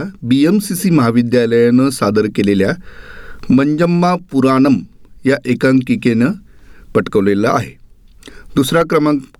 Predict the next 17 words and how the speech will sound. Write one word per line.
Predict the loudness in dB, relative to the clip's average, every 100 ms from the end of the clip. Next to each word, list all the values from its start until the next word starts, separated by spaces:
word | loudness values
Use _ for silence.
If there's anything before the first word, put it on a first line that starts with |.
| -6
मिळालेला | 0 2 4 2 2
आहे | 0 0
नगरच्या | 0 0 0 0 -4
सारडा | -2 -2 0 2 2
महाविद्यालयाच्या | 2 2 2 0 0 0 0 -2
सहल | -2 -2 0 0 -4 -14 -20 -20 -20 -20 -20 -14 -6
या | -4 -2
एकांकिकेला, | -2 -2 -4 -8 -6 -4 -6 -10 -20 -20 -20 -18 -2
तर | 2 2 0 -10 -20 -20 -12 -4
तृतीय | 0 2 2 2
क्रमांक | 0 2 2 0 -4 -2
मिळालेला | 2 2 2 0 0
आहे | 0 -2 -4 -8 -8 -2
भाग | 2 2 2
दन्नो | 2 2 0
भाग | -2 -4 -8 _ _ -2
या | 0